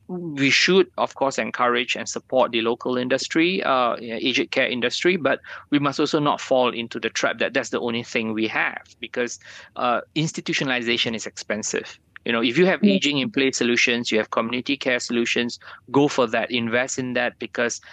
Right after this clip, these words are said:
Speaker 1: that is the medium term thing until, you know, we really end up with, uh, the absolute need of institutionalization. I think that's the second thing to do, you know, look into community care, look into home-based care. You know, for those who can afford it,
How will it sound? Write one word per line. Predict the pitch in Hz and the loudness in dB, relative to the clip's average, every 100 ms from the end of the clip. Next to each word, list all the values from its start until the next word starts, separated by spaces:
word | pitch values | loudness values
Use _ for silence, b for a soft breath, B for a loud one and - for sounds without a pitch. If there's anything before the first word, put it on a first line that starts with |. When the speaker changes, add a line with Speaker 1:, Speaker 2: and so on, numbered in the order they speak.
| B - | B -2
Speaker 1:
that | 151 | 0
is | 135 | 0
the | 117 | -2
medium | 117 120 123 120 | -4 -2 -2 -2
term | 120 131 117 113 | -2 -2 -2 -2
thing | - 117 104 | -2 -2 -4
until, | 107 110 120 123 | -6 -6 0 0
you | 113 | 2
know, | 107 110 | 0 0
we | 107 | 0
really | 107 110 113 113 - - | 0 0 0 -2 -2 -4
end | 120 117 | -2 0
up | 113 | -2
with, | 113 107 - | -2 -2 -2
uh, | 101 101 101 - _ _ | -2 -2 -4 -6 _ _
the | - 110 | -4 -2
absolute | 113 - 117 123 | 0 2 4 4
need | 113 117 120 | 4 2 2
of | 107 - | -2 0
institutionalization. | 110 104 110 117 - 110 104 104 104 104 - 107 - B B | -2 -2 -2 0 2 2 0 0 0 2 2 0 -6 B B
I | 123 | -2
think | 151 135 | 2 2
that's | 120 | -2
the | 123 | -6
second | - 117 123 113 | -6 -4 -4 -4
thing | 120 113 | -6 -8
to | 113 | -8
do, | 120 110 | -6 -4
you | 107 | -6
know, | 110 | -6
look | 113 123 - | -6 -6 -8
into | 120 | -10
community | 120 123 135 147 175 | -6 -6 -4 -6 -8
care, | - 156 147 139 - B B | 0 0 2 0 -4 B B
look | 143 131 | -4 -2
into | 123 | -2
home-based | 117 139 135 123 120 - | 2 2 4 2 0 -2
care. | - 104 113 | -2 -2 -2
You | 127 | -2
know, | 147 | 2
for | 156 | 2
those | 147 214 | 4 4
who | 220 | 2
can | 190 175 | 0 0
afford | 143 - 165 165 | 0 2 4 4
it, | 165 | 0